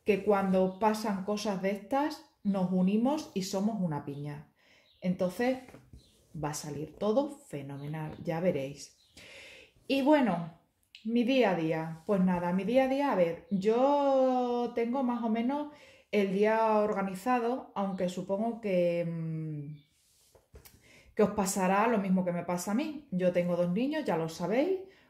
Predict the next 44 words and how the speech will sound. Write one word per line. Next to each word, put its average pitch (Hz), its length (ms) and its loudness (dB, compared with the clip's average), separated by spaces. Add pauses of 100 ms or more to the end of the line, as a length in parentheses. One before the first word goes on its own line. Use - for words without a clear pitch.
(200)
uno 202 260 2
de 185 140 2
diez 180 320 2
años 302 340 0 (160)
y 196 160 -2
uno 175 180 2
de 160 120 -2
catorce. 151 680 -6 (360)
Bueno, 214 300 4
pues 180 440 8
al 180 160 0
principio, 262 440 0
los 269 100 0
primeros 262 380 0
días, 277 340 2
pues 196 120 0
muy 190 200 2
bien, 262 360 0
porque 202 260 -2
más 180 180 0
o 180 60 0
menos 180 300 0
seguíamos, 180 960 0
pues, 175 160 2
los 175 120 -2
horarios 170 360 0
del 175 160 2
cole, 226 560 2 (300)
nos 196 140 2
levantábamos 175 720 0
temprano, 208 560 2
nos 180 140 0
acostábamos 180 560 -2
temprano, 196 540 -2
pero 160 520 -2
a 165 60 -4
medida 170 380 -2
que 196 80 -2
ha - 40 0
ido 196 160 2
pasando 190 380 -2
el 190 120 -2
tiempo, 214 440 0
pues, 156 800 2